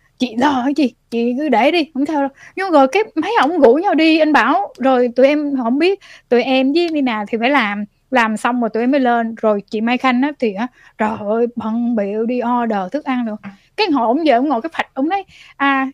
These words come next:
à, để anh nói cho tụi em biết chuyện này." Cái là ổng đi rồi, ổng mới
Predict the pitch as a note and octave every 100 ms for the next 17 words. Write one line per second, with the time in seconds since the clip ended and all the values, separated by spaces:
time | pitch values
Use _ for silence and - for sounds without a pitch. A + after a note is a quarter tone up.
0 | _ - B3+ A3+ D#4+ D#4 E4 D4 A3 A#3
1 | A#3+ F4 B3+ A3 A3+ G3 - - D#4+ -
2 | C#4+ C#4 C4+ D4+ F#4 F#4+ E4+ C#4 C4+ A#3+
3 | G3 _ - C#4+ G4